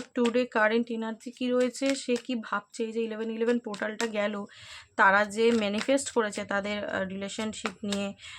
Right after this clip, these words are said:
তাদের, আহ, লাইফ নিয়ে, ম্যারিড লাইফ নিয়ে, কিংবা তাদের যে কোনো তারা সিচুয়েশনে আছে, no কন্ট্যাক্টে থাকুক, আহ, বা যেরকম সিচুয়েশনেই থাকুক না কেন, তারা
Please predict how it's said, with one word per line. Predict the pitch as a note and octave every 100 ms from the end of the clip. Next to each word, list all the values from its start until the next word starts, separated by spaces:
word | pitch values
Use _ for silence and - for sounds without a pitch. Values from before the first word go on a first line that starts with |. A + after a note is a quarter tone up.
| - -
তাদের, | G3 G3+ A3+ A3+
আহ, | - G#3 G3+ G3
লাইফ | G3 G3 G#3 -
নিয়ে, | A3 G#3+
ম্যারিড | G3+ G3 A3
লাইফ | G#3+ G3+ G3 -
নিয়ে, | G3+ G3
কিংবা | A#3 A#3 A#3+
তাদের | A#3+ G#3+ A3 A#3
যে | A#3 G#3+ C#4
কোনো | C#4 C#4+
তারা | C4+ B3
সিচুয়েশনে | B3 A3 G#3 A3+ A#3 A3+
আছে, | G#3+ G#3+
no | A3 G#3 G#3+
কন্ট্যাক্টে | G#3 G3 - A#3
থাকুক, | A3+ G#3+ A3+ A3+ A3+ - - - - -
আহ, | G3+
বা | G3 A3
যেরকম | G#3+ C#4 D#4+
সিচুয়েশনেই | D#4+ B3 - B3 B3 B3+
থাকুক | C4 A3+ A3+ A#3
না | A3+
কেন, | A3+ G#3+ A#3 D4+ - - _ -
তারা | G#3+ G#3 A3 B3